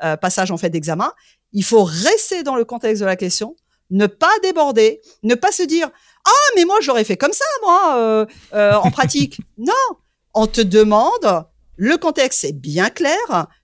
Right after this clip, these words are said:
Speaker 1: tu restes dans le contexte de la question, tu identifies les points clés et tu prends la réponse. Et il y a une méthode qui marche super bien,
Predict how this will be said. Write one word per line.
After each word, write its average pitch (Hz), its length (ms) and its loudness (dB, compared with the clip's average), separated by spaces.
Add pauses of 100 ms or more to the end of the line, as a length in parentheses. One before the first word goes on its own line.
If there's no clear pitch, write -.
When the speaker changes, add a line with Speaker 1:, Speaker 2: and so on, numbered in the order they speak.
Speaker 1:
tu 214 160 0
restes 247 360 -2
dans 233 120 0
le 214 80 2
contexte 202 360 -4
de 202 60 -4
la 233 80 -4
question, 277 460 -4 (300)
tu 202 260 -2
identifies 339 580 -2
les 320 80 -8
points 311 200 -6
clés 311 320 -10 (180)
et 370 160 -2
tu 339 160 -2
prends 320 200 -2
la 277 120 -2
réponse. 220 400 -6 (320)
Et 180 60 -2
il - 20 4
y 233 40 4
a 320 80 4
une 392 140 -2
méthode 330 440 -2
qui 226 120 -8
marche 175 280 -4
super - 540 -4
bien, 214 260 -8